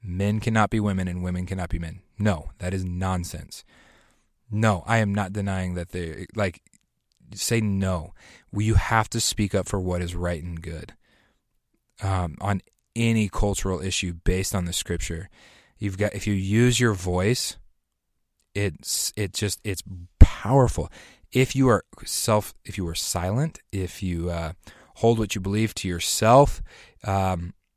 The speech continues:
which is fine. I don't think you should post everything on social media, but if you're quiet all the time and you don't speak up for what is good and true, people who have other ideas for what is good and true, which are really evil, they will speak up and they will work relentlessly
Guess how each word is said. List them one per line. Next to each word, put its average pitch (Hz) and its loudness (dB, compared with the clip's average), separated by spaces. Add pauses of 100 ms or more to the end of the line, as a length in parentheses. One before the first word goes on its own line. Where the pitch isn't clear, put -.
(540)
which 107 -2 (240)
is 85 -8 (120)
fine. 127 4
I 107 2
don't 110 2
think 107 -2
you 98 -2
should - -6
post 107 6
everything 101 2
on 90 0
social 101 0
media, 107 2
but 95 0
if 87 -6
you're 104 -4
quiet 104 4
all 101 2
the 92 -4
time 120 -2 (340)
and 92 -6
you 90 -2
don't 107 2
speak - 0
up 107 2
for 104 2
what 95 0
is 85 -6
good 104 2
and 92 -2
true, 120 2 (300)
people 127 8
who 113 4
have 101 2 (140)
other 120 4
ideas 92 0
for 90 0
what 92 0
is 87 -2
good 87 -4
and 85 -4
true, 92 -4
which 98 -4
are 85 -8 (240)
really 101 2
evil, 92 -4
they 117 0
will 107 2
speak - -4
up 82 -6
and 98 -6
they 98 -2
will 98 -2
work 98 -2 (120)
relentlessly 90 -4